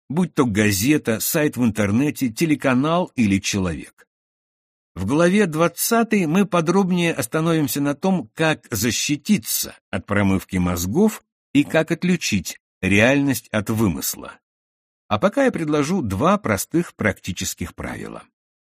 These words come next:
Во-первых, если вы хотите получать надежную информацию, за нее придется платить, и немало. Сегодня преобладающая модель на новостном рынке выглядит так.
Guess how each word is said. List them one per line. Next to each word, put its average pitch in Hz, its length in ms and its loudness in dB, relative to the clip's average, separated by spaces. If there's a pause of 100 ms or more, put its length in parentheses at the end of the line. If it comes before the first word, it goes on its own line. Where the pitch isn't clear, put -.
(180)
Во-первых, 69 600 -4 (320)
если 226 260 2
вы 233 140 2
хотите 202 400 0
получать 151 500 0
надежную 104 680 2
информацию, 156 800 -2
за 110 160 -2
нее 214 280 2
придется 151 500 -2
платить, - 680 -4 (180)
и 117 100 6
немало. 127 600 0 (680)
Сегодня 208 460 2
преобладающая 170 840 0
модель 147 500 0
на 117 160 2
новостном 117 480 2
рынке 165 400 0
выглядит 107 540 0
так. - 300 -12